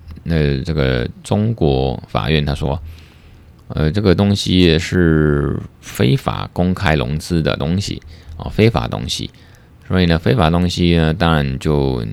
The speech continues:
你自己自负风险，或者你用非法东西交易呢，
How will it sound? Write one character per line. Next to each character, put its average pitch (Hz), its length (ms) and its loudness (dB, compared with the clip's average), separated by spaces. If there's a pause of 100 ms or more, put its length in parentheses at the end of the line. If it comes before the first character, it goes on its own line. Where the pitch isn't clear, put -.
(120)
你 69 200 -4
自 - 160 -8
己 71 100 0
自 87 260 0
负 90 140 -4
风 87 260 -4
险， 85 200 -4 (160)
或 85 100 -2
者 85 80 4
你 73 140 4
用 90 160 0
非 117 180 2
法 69 140 -4
东 76 160 -4
西 80 120 -2
交 67 300 -2
易 73 140 0
呢， 50 180 -4